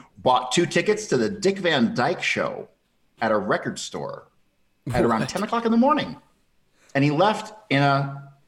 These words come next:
Speaker 1: um, a light station wagon. Right? So it's the same light station wagon, but I know William Seymour was now at the book depository.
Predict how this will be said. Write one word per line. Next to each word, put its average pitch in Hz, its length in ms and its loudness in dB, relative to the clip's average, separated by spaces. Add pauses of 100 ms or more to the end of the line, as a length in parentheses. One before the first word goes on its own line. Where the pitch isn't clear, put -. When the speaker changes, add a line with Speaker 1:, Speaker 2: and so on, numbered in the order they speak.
(180)
Speaker 1:
um, 123 600 2
a 113 60 0
light 139 200 2
station 190 280 -2
wagon. 92 280 -6 (680)
Right? 226 200 2
So 185 100 4
it's 165 100 2
the 170 60 2
same 220 240 4
light 175 180 2
station 208 300 2
wagon, 123 300 2 (240)
but 151 100 4
I 147 60 6
know 196 140 6
William 139 260 6
Seymour 143 380 4
was 127 200 0
now 135 160 4
at 127 60 2
the 113 60 -8
book 120 140 -4
depository. 143 640 -2